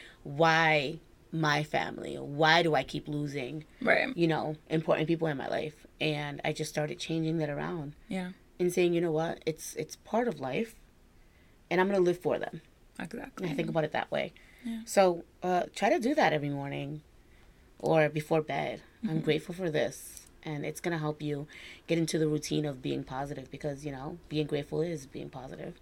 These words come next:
Speaker 2: Yeah. Absolutely. Um, if you haven't already, please follow us on our Instagram, Besitos and Blessings. Also our TikTok, guys. We're on TikTok now, too.
Speaker 1: <laughs>
Speaker 2: Um, so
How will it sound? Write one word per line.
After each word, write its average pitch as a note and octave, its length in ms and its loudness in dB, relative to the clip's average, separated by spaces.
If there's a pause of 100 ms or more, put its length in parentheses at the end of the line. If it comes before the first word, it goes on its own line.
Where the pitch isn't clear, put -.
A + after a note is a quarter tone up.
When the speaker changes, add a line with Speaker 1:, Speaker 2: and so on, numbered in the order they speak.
(220)
Speaker 2:
Yeah. - 220 -2 (1400)
Absolutely. A3 580 -12 (520)
Um, A3+ 500 4 (200)
if A3+ 140 6
you A#3 120 6
haven't G#3+ 280 6
already, G3+ 420 6
please A3 400 4
follow F#3 320 8
us G3 160 0
on F#3+ 140 0
our E3+ 120 0
Instagram, G3+ 640 0 (560)
Besitos F3+ 500 4
and E3 140 0
Blessings. A#3 720 2 (300)
Also F#3+ 280 8
our B3+ 180 10
TikTok, C4 600 -2
guys. B3 460 2
We're G#3+ 80 6
on G#3 120 4
TikTok F#3 400 2
now, F#3+ 180 4
too. G3 420 8 (200)
Speaker 1:
<laughs> B3 180 0
Speaker 2:
Um, F#3 500 10
so F#3 420 12